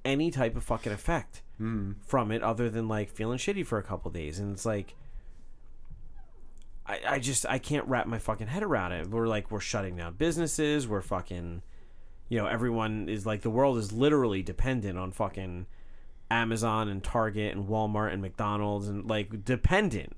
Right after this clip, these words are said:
Speaker 2: Mm-hmm.
Speaker 1: Like, <clears throat>
Speaker 2: The
Speaker 1: the,
Speaker 2: one, the
Speaker 1: the
Speaker 2: one thing
Speaker 1: restrictions on dining.
Speaker 2: Oh, yeah.
Speaker 1: You know, you can't go out to eat. You're not allowed to go out and eat. You can't sit indoors in a restaurant,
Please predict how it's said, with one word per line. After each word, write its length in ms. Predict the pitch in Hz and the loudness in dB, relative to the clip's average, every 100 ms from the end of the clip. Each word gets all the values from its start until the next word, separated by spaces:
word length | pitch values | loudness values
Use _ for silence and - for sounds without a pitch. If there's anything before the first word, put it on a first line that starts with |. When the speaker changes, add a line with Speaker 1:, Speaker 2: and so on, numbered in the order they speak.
| 120 | 0
Speaker 2:
Mm-hmm. 20 | |
Speaker 1:
Like, 180 | 117 160 - - - - - - - - - - - | 2 0 -4 -12 -12 -12 -12 -14 -12 -10 -10 -6 -4
<clears throat> 320 | 135 113 101 - - - - - - - - - - - | -4 -4 -8 -10 -10 -10 -12 -12 -14 -14 -14 -14 -12 2
Speaker 2:
The 60 | |
Speaker 1:
the, 60 | 123 | 8
Speaker 2:
one, 220 | 143 180 - - | 8 6 2 6
the 100 | 139 | 8
Speaker 1:
the 20 | |
Speaker 2:
one 160 | 143 185 | 10 8
thing 140 | 139 | 8
Speaker 1:
restrictions 280 | 113 110 120 | 8 6 4
on 140 | 110 | 0
dining. 560 | 107 110 135 156 160 165 - - - - - | 0 2 2 2 0 -4 -10 -12 -14 -2 6
Speaker 2:
Oh, 140 | 151 | 10
yeah. 340 | 113 120 95 92 | 12 10 8 6
Speaker 1:
You 100 | 143 156 | 6 6
know, 60 | |
you 180 | 160 170 | 6 4
can't 280 | 165 208 226 | 6 6 8
go 100 | 233 | 8
out 140 | 220 | 8
to 80 | 233 | 6
eat. 360 | 277 285 208 - - - - - - - - - - - - - - - | 4 6 6 0 -6 -10 -12 -12 -12 -12 -10 -12 -10 -10 -10 -12 -6 2
You're 140 | 135 | 6
not 220 | 147 175 | 10 10
allowed 280 | 202 202 185 | 10 8 6
to 40 | 180 | 6
go 180 | 185 190 | 8 10
out 160 | 185 | 8
and 80 | 180 | 6
eat. 320 | 214 180 127 | 6 6 4
You 120 | 135 131 | 2 4
can't 280 | 170 170 | 4 4
sit 220 | - 185 175 | 6 6 6
indoors 420 | 170 180 196 156 | 6 6 6 6
in 80 | 139 | 6
a 60 | |
restaurant, 540 | 165 202 - 139 127 | 6 6 4 4 4